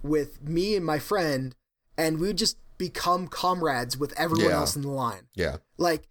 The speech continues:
Speaker 1: oh, it was so, and sometimes people would come by and bring donuts or things, 'cause there was this sort of, like, commiseration
Speaker 2: Yeah.
Speaker 1: with everyone
Speaker 2: No, I
Speaker 1: there.
Speaker 2: get it when you're
Speaker 1: And
Speaker 2: standing
Speaker 1: it was,
Speaker 2: in
Speaker 1: it was very
Speaker 2: line for something.
Speaker 1: community. It was
Speaker 2: Yeah.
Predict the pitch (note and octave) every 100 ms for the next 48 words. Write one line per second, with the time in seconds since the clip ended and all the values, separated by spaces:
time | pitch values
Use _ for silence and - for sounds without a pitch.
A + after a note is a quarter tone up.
0 | _ _ - G3 G3+ G3+ A#3 A#3+ F#3+ F#3
1 | F3 A3 A3 G#3 - F3+ G3 - F3 D#3
2 | E3 F#3 F3 C#3+ E3 D3+ C3 D3 E3 E3
3 | - - E3+ D3+ C#3 - F3+ E3+ C#3+ -
4 | E3+ - - - - F3+ F#3 G3+ - A#3
5 | B3+ A#3 G3+ F#3 _ _ _ _ - F#3
6 | F#3+ G3 D#3 A2 D3+ C3+ B2+ B2+ C3+ D3
7 | B2+ C4 A#3 E3 B2+ G2+ G#2 G2 - G#2+
8 | G#2 G#2 F#2+ F2+ - F#3+ C4 G4 E4 D#2
9 | D#2 F3+ F#3+ A3+ D#3 A2 A2+ - D#3 B2+